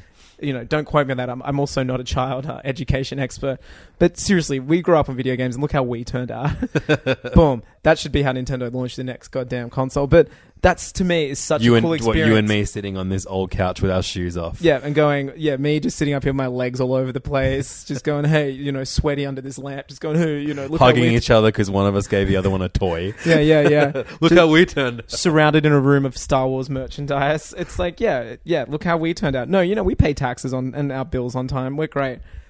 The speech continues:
Speaker 1: But that to me is such a cool sounding experience. That to me is just like, when you said that, I was just like, I was jealous 'cause, I mean, I got a, I got, I haven't got a kid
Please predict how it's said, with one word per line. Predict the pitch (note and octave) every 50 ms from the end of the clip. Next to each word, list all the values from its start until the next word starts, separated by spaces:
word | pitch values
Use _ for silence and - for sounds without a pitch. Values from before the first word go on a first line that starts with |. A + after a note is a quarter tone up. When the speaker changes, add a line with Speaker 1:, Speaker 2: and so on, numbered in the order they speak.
| _ - -
Speaker 1:
But | E3+ F3+
that | - F#3+ F#3 -
to | G3 G#3
me | G3 F3+
is | E3+ -
such | - - G3 E3 - -
a | F3+
cool | - - F3 D#3+
sounding | D3+ - F3 C#3+ C#3+ C#3
experience. | C3+ - - - C#3+ C#3+ C#3 C3+ A#2 A#2 - - - -
That | E3 E3 D3+ -
to | - D#3+
me | D3+ D3 C#3 C3+ C3+
is | C3 C#3 -
just | C#3 C#3 - -
like, | C#3 C3 B2 _ _ _ _ _ _
when | - D3 F3
you | F#3+ F3+
said | - - G3+ G3+ D#3
that, | D3+ C3+ C3 C3 A2+
I | B2+
was | C#3 C#3+ B2+
just | C3+ B2+ -
like, | - B2+ A#2 -
I |
was | C#3+ C#3 B2
jealous | B2+ C#3 C#3+ C3 A#2 -
'cause, | - D3 C3+
I | D3+
mean, | D#3+ D#3 D3+ - - - - - - _ _ -
I | -
got | D#3+ F#3 D3+
a, | B2+ - -
I | D#3+
got, | F3+ E3+ C3+ - -
I | D3
haven't | E3+ F#3 F#3+
got | D3+ C3
a | C3+
kid | - - C#4 - C3+ - -